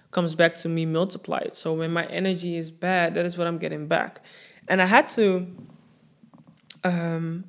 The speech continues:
check call myself on that, because I was sending out a lot of negative energy, um,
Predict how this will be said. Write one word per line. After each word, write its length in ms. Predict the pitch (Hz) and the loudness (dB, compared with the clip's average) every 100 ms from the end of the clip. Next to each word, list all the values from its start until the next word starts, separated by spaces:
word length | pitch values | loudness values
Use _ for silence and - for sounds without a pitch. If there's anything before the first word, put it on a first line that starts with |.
| - | -10
check 440 | - 233 - - - | 2 2 2 -12 0
call 240 | 170 160 | 2 4
myself 520 | 156 170 - 180 175 | 0 -2 -2 -4 -4
on 120 | 156 151 | -6 -4
that, 200 | 156 - | -4 -6
because 500 | 160 165 160 160 - _ - - _ - | -4 -2 -2 -4 -14 _ -20 -20 _ -2
I 140 | 214 320 | 2 2
was 200 | 302 - | 2 0
sending 440 | 196 185 185 175 | 0 2 2 2
out 180 | 165 165 | 2 2
a 40 | |
lot 160 | 165 160 | 0 0
of 160 | 156 160 - _ - | -4 -8 -20 _ -10
negative 560 | 170 175 170 165 165 185 | -6 -2 0 0 -4 -4
energy, 640 | 156 160 156 165 190 - _ _ _ _ _ _ _ - | -6 -6 -8 -10 -12 -16 _ _ _ _ _ _ _ -12
um, 480 | 160 147 - - | -10 -8 -10 -12